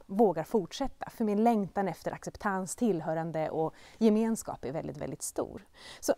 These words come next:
även jag som är, liksom, inne just nu på mitt sjuttonde år av måleri <laughs> och jag, liksom, har haft det väldigt i fokus, eh, under den här tiden. Eh, och då borde man ju tycka, men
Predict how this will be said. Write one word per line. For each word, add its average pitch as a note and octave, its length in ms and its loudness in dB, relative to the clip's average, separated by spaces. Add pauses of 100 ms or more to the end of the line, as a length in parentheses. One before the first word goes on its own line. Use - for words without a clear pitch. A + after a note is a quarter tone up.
även F4+ 540 4
jag F3 140 2
som F3 220 -4
är, E3+ 160 -2
liksom, D#3+ 240 -6
inne D3+ 260 -4
just D3 180 -6
nu E3 60 -6
på - 140 -14
mitt D#3 180 -8
sjuttonde G3 560 -2
år E3+ 240 0
av F#3 100 0
måleri F3+ 480 2 (360)
<laughs> - 360 -14
och A3 180 10
jag, G3+ 180 8
liksom, G3 200 0
har G#3+ 160 -4
haft F#3 280 -2
det - 120 -4
väldigt E3 600 2
i E3+ 40 -2
fokus, - 760 0
eh, F3 200 -2
under F#3+ 220 2
den D#3 80 -2
här D3 140 -8
tiden. A3 600 2 (120)
Eh, E3+ 160 0
och G3+ 180 0
då A3+ 220 4 (800)
borde A#3 300 8
man F#3+ 80 2
ju F#3 40 2
tycka, F3+ 340 -2
men F#3+ 440 0